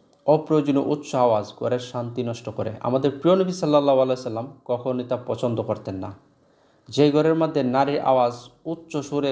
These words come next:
কথা বলা হয়, এমনকি পাড়াপড়শি শুনে, অন্য বাইরের মানুষও এই ঘরের আওয়াজ শুনে,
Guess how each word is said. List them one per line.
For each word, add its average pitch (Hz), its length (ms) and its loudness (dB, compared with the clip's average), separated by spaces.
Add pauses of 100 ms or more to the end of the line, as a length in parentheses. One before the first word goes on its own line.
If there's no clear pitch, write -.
কথা 127 240 2
বলা 123 240 2
হয়, 113 260 -2 (140)
এমনকি 135 420 -2 (180)
পাড়াপড়শি 131 560 0
শুনে, 143 340 -4 (640)
অন্য 131 220 2 (180)
বাইরের 131 380 2
মানুষও 139 480 0 (600)
এই 135 220 0
ঘরের 131 300 4 (100)
আওয়াজ 131 300 4
শুনে, 107 320 -12